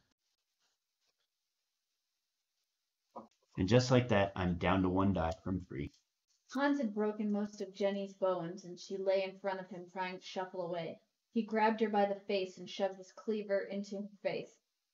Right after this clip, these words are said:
Speaker 2: He removed her eye, placing the specimen into a small leather pouch as she wailed in agony.
Speaker 1: Ooh, it's a little hostile. Hostile. Not hostile. Hostile.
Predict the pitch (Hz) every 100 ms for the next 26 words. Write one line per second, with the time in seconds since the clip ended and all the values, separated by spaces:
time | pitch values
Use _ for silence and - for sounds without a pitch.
0 | - 208 214 240 262 269 285 196 190 165
1 | 165 220 214 226 220 196 - 208 208 226
2 | 208 196 185 - 220 190 196 190 190 208
3 | - 185 156 - 165 - 196 175 175 180
4 | 175 - - - _ - 101 101 _ _
5 | _ _ _ _ _ _ _ _ _ 127
6 | - - _ _ _ _ _ 107 95 71
7 | 71 69 - 85 98 113 - _ - 95
8 | - 101 110 - _ - - - - _
9 | _ - - - - - _ _ _ _
10 | _ - 92 98 80 - 78 76 67 -
11 | - 80 - 71